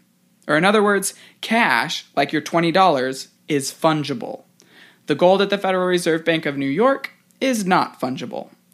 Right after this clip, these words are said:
There are a hundred and twenty-two separate compartments for all of the institutions that hold gold at the Fed. When they come to pick up their gold bars, they are in fact receiving the very bars that they dropped off.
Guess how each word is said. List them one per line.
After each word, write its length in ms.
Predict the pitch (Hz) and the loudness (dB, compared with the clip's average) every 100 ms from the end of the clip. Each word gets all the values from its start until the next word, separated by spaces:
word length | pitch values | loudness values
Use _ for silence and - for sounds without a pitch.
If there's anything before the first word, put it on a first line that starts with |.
| _ - _ | _ -20 _
There 140 | 151 143 | 2 4
are 100 | 139 | 4
a 40 | |
hundred 480 | 160 196 220 240 220 | 4 4 4 2 0
and 180 | 180 170 | -2 -2
twenty-two 640 | - 185 202 202 - 127 | 0 2 0 -2 -6 -4
separate 520 | - - 160 208 - | -2 0 0 0 -2
compartments 720 | - 156 - 156 - 120 - | -4 -6 0 -2 0 -6 -8
for 260 | - 147 - | -6 -4 2
all 160 | 151 175 | 4 4
of 80 | 180 | 4
the 140 | 175 | 0
institutions 720 | 143 - 151 208 190 123 117 | -2 -4 -6 -2 -2 -4 -6
that 140 | 131 151 | -6 -6
hold 400 | - 139 143 147 | -2 -2 -2 -4
gold 280 | 135 117 | -6 -6
at 120 | 113 - | -8 -12
the 60 | |
Fed. 360 | 160 175 123 - _ _ - - - - | -4 -2 -2 -6 _ _ -20 -20 -16 -4
When 140 | 156 | 2
they 100 | 165 | 2
come 300 | 165 196 202 | 4 2 2
to 60 | 190 | 2
pick 200 | 190 185 | 0 2
up 200 | 185 185 | 0 2
their 160 | 165 | 2
gold 340 | 147 156 147 139 | 2 0 0 0
bars, 480 | 143 131 127 143 - | -2 0 -2 -4 -2
they 280 | 151 170 | 2 2
are 300 | - 165 196 | 2 2 2
in 140 | 202 202 | 2 0
fact 320 | 196 165 208 | -2 -2 -4
receiving 460 | 151 - 208 151 127 | -8 -4 -4 -4 -6
the 80 | 131 | -6
very 340 | 143 143 165 | -2 -2 -2
bars 400 | 160 120 107 147 | -2 -4 -6 -10
that 120 | 139 | -10
they 100 | 143 | -8
dropped 360 | 147 110 - 226 | -6 -6 -6 -6
off. 420 | 302 - - - | -6 -6 -12 -20